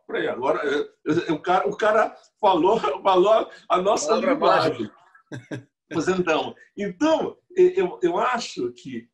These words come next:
Speaker 1: voltando à rochagem, eu acho que é um, um tema que tá sendo colocado na agenda nacional.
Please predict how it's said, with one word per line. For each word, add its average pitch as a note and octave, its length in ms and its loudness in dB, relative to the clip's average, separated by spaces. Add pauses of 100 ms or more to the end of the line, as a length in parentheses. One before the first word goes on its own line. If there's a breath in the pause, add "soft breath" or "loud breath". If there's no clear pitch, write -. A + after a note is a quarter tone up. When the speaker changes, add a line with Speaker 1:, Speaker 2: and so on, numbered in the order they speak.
Speaker 1:
voltando C3 460 -4
à A2 80 -4
rochagem, F3+ 560 -4 (320)
eu D#3 160 -2
acho F#3+ 280 -4
que - 180 -6
é D#3 40 0
um, D#3 280 -6
um D#3 120 -6 (140)
tema F3 480 -4
que - 120 -14
tá - 140 -8
sendo - 260 -12
colocado - 480 -8
na A#2 100 -8
agenda A2+ 380 -12
nacional. G2 640 -12